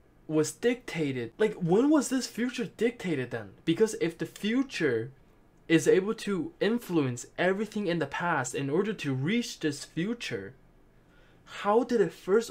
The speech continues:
originate? That's the mindfuck here. But yo, that's so interesting to see. To be able to see that he got closure with his dad, I'm talking about Zeke, and then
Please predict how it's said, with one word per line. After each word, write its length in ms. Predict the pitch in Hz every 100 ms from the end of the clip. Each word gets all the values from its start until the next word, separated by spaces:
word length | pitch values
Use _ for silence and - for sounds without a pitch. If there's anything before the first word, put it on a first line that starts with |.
| -
originate? 880 | 147 143 165 202 170 123 95 _ - -
That's 220 | 165 214
the 160 | - 185
mindfuck 680 | 135 139 190 - - 120
here. 160 | - 104 -
But 200 | 170 165
yo, 140 | 175 160
that's 220 | 147 165
so 260 | - 220 160
interesting 400 | 160 165 165 139
to 60 |
see. 380 | - 127 107 120 135 _ -
To 100 | 170
be 80 | 165
able 200 | 175 185
to 120 | 175
see 240 | - 170 151
that 400 | 147 139 139 - _ _ - -
he 240 | 165 143 -
got 280 | - 147 -
closure 640 | - 139 143 156 151 160 - -
with 220 | 135 131
his 160 | 127 120
dad, 360 | 123 123 123 - -
I'm 100 | 120
talking 200 | 135 131
about 200 | 131 120
Zeke, 440 | 123 117 117 - - - - - -
and 160 | 143
then 80 | 165